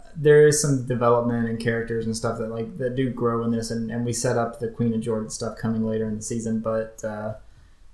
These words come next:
I mean, the Danny and Jenna storyline is, fizzles out in this episode. It's not anything that's a recurring ga-, uh, gag. Um,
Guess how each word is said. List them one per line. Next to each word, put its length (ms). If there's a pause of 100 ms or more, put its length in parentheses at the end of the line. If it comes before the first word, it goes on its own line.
(140)
I 60
mean, 500 (180)
the 420 (520)
Danny 400
and 140
Jenna 240
storyline 680
is, 380 (140)
fizzles 440
out 400
in 80
this 160
episode. 300
It's 140
not 160
anything 260
that's 160
a 60
recurring 440
ga-, 320
uh, 280
gag. 640 (400)
Um, 640